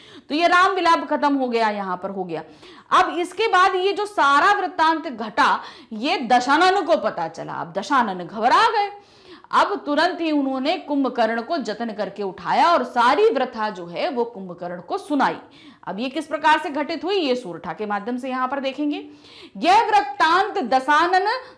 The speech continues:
सुनेहु अति विषाद पुनि पुनि सिर धुन-, धुनेहु।" मतलब जब दशानन यानी रावण को ये सारी बात पता चली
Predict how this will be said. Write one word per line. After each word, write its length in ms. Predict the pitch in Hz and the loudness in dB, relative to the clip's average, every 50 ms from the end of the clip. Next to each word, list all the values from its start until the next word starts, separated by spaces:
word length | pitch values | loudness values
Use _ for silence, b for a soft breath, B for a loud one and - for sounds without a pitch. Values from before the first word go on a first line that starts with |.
| B _ - | B _ -4
सुनेहु 600 | 262 247 247 247 247 262 277 294 311 392 466 403 | -2 0 0 2 2 2 2 2 2 2 -2 -2
अति 380 | - - 277 269 277 403 415 403 | 0 0 0 0 2 2 2 2
विषाद 560 | 285 285 277 - 285 269 311 359 320 320 - - | 0 0 0 2 4 4 4 4 2 0 -4 -4
पुनि 180 | 302 294 294 | -2 0 0
पुनि 300 | 294 294 311 349 415 427 | 0 -2 -4 -4 -2 -4
सिर 400 | 359 - - - 277 285 311 285 | -6 -6 -6 -6 -4 -2 -2 -4
धुन-, 360 | 208 208 202 190 175 170 - - | -4 -6 -10 -10 -10 -10 -10 -10
धुनेहु।" 380 | 160 240 220 185 175 160 143 | -8 -6 -6 -6 -6 -8 -8
मतलब 460 | 151 156 160 175 175 - 269 311 359 B B B 370 302 B - | -10 -10 -10 -12 -6 -4 -4 -4 -4 B B B -20 -20 B -6
जब 180 | 185 226 196 | -6 -6 0
दशानन 440 | 180 233 285 339 370 370 381 339 330 | 0 0 2 2 2 2 2 0 0
यानी 220 | 311 285 269 262 233 | 0 0 0 -2 0
रावण 340 | 214 202 214 240 311 381 | 0 2 2 2 2 0
को 100 | - 339 | 0 -4
ये 100 | 330 294 | -6 -6
सारी 260 | 277 - 247 233 240 220 | -2 -2 -2 0 0 0
बात 300 | 202 190 196 196 - - | 2 2 2 0 -2 -8
पता 220 | 196 190 - 180 | -10 -6 -6 -6
चली 320 | 175 175 180 214 320 415 | -6 -6 -6 -4 -4 -4